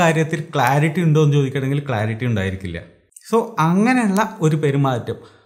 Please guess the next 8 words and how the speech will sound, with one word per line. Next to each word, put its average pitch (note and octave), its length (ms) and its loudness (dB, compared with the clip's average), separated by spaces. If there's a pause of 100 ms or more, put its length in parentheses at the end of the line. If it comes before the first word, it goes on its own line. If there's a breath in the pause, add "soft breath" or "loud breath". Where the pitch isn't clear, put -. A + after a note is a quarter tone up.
(340 loud breath)
ഒന്നോ B2 180 2 (120)
രണ്ടോ C3+ 220 0 (1040)
തവണ E3+ 320 4
സംഭവിക്കുന്നതിനെക്കുറിച്ച് E3 880 2
നമ്മൾക്കൊന്നും D#3 500 4
പറയാനില്ല, B2+ 380 0 (100)
കാരണം C#3 260 0
സ്വാഭാവികമായിട്ടും C3 760 0